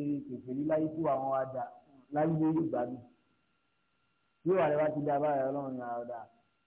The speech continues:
ẹ fún ní nǹkan báyìí. Ó lè, ó lè rówó e, wọ́n lè gbéṣẹ́ fún un,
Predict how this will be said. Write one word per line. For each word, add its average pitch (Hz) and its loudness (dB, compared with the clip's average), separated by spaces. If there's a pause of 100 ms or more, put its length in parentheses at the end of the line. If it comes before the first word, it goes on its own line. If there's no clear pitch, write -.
(140)
ẹ 123 -12
fún 127 -8
ní 135 -2
nǹkan 113 -6
báyìí. 113 -8 (720)
Ó 135 -6
lè, 127 0 (440)
ó 135 -2
lè 131 2
rówó 131 6
e, 120 4 (680)
wọ́n 127 -8
lè 123 0
gbéṣẹ́ 131 0
fún 131 -4
un, 113 -6